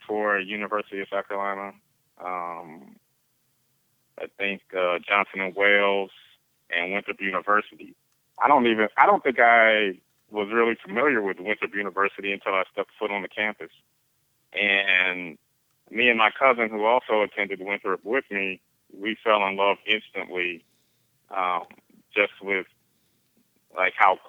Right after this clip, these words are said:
quiet it was. It just seemed like it was a pleasant, um, environment to, uh, learn and just grow up. And the, our tour guide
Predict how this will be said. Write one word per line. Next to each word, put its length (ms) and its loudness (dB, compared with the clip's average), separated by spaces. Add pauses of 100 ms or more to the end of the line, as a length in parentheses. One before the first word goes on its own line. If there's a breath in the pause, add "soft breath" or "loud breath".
quiet 460 6
it 100 -6
was. 360 0 (720)
It 140 -2
just 220 -2
seemed 220 0
like 300 4 (180)
it 80 0
was 140 -2
a 180 -10
pleasant, 480 0 (680)
um, 280 0
environment 640 4 (120)
to, 360 -4 (720)
uh, 240 2
learn 640 0
and 380 -8
just 140 -10 (280)
grow 400 4
up. 120 -4 (260)
And 520 -2 (500)
the, 100 -10 (180)
our 240 6
tour 200 4
guide 640 4